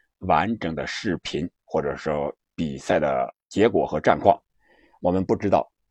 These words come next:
中国队的对手是谁。全世界对盲人足球的关注还是比较少的，包括足球迷们。今天我们就来聊一聊中国男子盲人足球队。在做这期节目之前呢，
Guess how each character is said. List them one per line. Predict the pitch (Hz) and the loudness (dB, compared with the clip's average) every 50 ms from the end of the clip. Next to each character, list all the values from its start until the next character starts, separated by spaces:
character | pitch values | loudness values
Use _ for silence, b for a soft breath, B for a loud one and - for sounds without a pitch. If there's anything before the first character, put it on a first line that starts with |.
| _ _ - | _ _ -8
中 | - 110 107 98 | -4 -4 -2 0
国 | 85 85 | 0 0
队 | 85 87 85 | 0 2 0
的 | 78 82 | 0 -2
对 | - - 90 | -2 -2 -2
手 | 80 - - - | -2 -4 -10 -14
是 | - - - | -12 -12 -10
谁。 | - - - - _ _ _ _ _ _ _ _ _ _ _ _ _ _ | -10 -10 -12 -14 _ _ _ _ _ _ _ _ _ _ _ _ _ _
全 | - - - 101 107 131 | -10 -6 -4 -2 -2 -2
世 | - - 160 117 | -2 0 0 2
界 | - 143 131 101 87 | 4 6 6 6 6
对 | - - 110 95 92 90 | 6 4 6 6 6 4
盲 | 87 87 85 87 117 147 | 4 4 4 4 4 2
人 | 165 131 120 107 | 2 0 0 -2
足 | - - 101 113 | -2 0 0 0
球 | 104 - 87 | 0 0 -2
的 | 87 85 | -4 -2
关 | - - 120 127 143 | 0 2 2 2 2
注 | 143 143 117 - _ _ _ | 0 -2 -2 -4 _ _ _
还 | - - - | -14 -10 -10
是 | - - 87 | -8 -8 -8
比 | 73 82 | -6 -4
较 | 87 78 | -4 -4
少 | 80 - - - 65 | -4 -4 -6 -6 -8
的， | - - - _ _ _ _ _ | -10 -14 -16 _ _ _ _ _
包 | - 107 101 101 101 101 | 0 2 4 4 4 2
括 | 101 - 98 80 71 67 64 - - - _ - - | 0 -2 -2 -2 0 -2 -2 -4 -8 -14 _ -18 -10
足 | - 78 90 98 | -6 -4 -2 -2
球 | - - 90 | -2 -4 -4
迷 | 85 73 71 | -4 -4 -6
们。 | 80 82 - - _ _ _ _ _ _ _ _ _ _ | -6 -8 -8 -10 _ _ _ _ _ _ _ _ _ _
今 | - 139 139 | 0 0 2
天 | 107 139 135 - - _ _ _ _ _ | 4 2 2 0 -2 _ _ _ _ _
我 | - 85 82 | 0 0 0
们 | 76 76 76 78 78 76 | 0 0 -2 -2 -4 -4
就 | - 82 82 | -2 0 0
来 | 78 76 73 76 | 2 2 2 2
聊 | 78 80 76 76 82 | 2 2 2 2 2
一 | 87 | 2
聊 | 82 76 69 69 - _ _ _ _ | 2 0 -2 -2 -4 _ _ _ _
中 | - 127 120 113 113 | 0 2 2 2 0
国 | 101 87 76 78 82 78 - - | 0 0 2 2 2 2 0 0
男 | 92 85 78 85 92 98 107 110 | 0 0 0 0 0 0 -2 -4
子 | 107 - - 78 71 - | -6 -8 -10 -10 -8 -4
盲 | - 76 80 80 | -2 -2 -2 0
人 | 90 87 80 76 | -2 -2 -4 -4
足 | - - 76 | -6 -8 -6
球 | - 80 | -6 -4
队。 | 76 80 - _ _ _ b b b b b b b b b b b | -4 -6 -8 _ _ _ b b b b b b b b b b b
在 | - 151 139 139 135 | 6 8 8 8 8
做 | 131 - - 185 151 | 6 8 8 8 10
这 | 143 170 147 | 10 8 6
期 | 127 - - 165 151 | 4 4 0 -4 0
节 | - 127 107 | 4 4 4
目 | 117 135 | 6 4
之 | 120 - 143 | 2 0 -2
前 | 127 - - 90 80 98 | -2 0 0 0 0 0
呢， | 107 104 | 0 -2